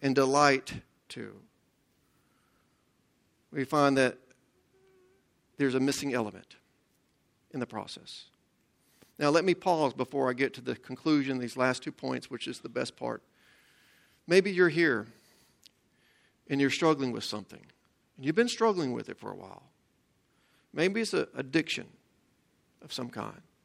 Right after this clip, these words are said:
Maybe, you know, you're looking at things on your phone and you know you shouldn't, and you find yourself going back to it even though you've been trying not to. And, and it's such a sin that, you know, no one knows about it because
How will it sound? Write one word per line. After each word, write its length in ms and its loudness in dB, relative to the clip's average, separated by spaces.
Maybe, 440 0
you 100 4
know, 100 4
you're 160 6
looking 300 2
at 100 -4
things 240 -2
on 100 0
your 120 -2
phone 340 0
and 100 -2
you 60 -2
know 120 0
you 120 -4
shouldn't, 500 -4
and 60 -12
you 80 -4
find 200 4
yourself 300 0
going 260 0
back 300 4
to 160 -2
it 80 2
even 220 -4
though 100 -4
you've 240 -6
been 160 4
trying 340 4
not 280 2
to. 280 -2
And, 140 4
and 180 6
it's 140 2
such 180 4
a 80 6
sin 340 6
that, 200 6
you 80 2
know, 240 6
no 140 4
one 220 0
knows 260 4
about 280 4
it 120 2
because 580 -4